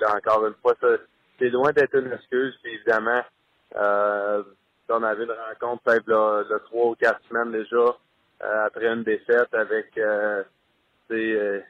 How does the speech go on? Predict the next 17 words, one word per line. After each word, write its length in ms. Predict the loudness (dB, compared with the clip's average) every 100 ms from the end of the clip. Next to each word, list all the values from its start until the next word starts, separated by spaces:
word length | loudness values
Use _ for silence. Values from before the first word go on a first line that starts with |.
| -2
il 40 |
y 40 | 0
avait 160 | 0
bien 180 | 0 0
des 140 | 0
choses 280 | 2 2 0 -2
qui 60 | -4
s'étaient 320 | 2 2 2 -2
dit, 320 | -2 0 2
euh, 680 | 4 2 -2 -2 -4 -2 -4 -2
dans 120 | -4
notre 200 | -4 -4
chambre, 420 | -2 0 0 -4 -10 -6
tout, 180 | -6 -6 -10
puis, 240 | -8 -4
euh, 220 | -2 -4 -8 _ _ _ _ _ -12 -6
on, 440 | -2 -2 -2